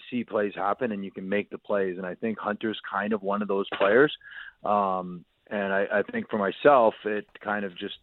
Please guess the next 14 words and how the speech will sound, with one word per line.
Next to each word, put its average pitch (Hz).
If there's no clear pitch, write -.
it 101
kind 95
of 87
happened. 110
For 104
me, 131
the 110
hardest 107
part 104
was 98
obviously 98
defending 110
and 98
battling 98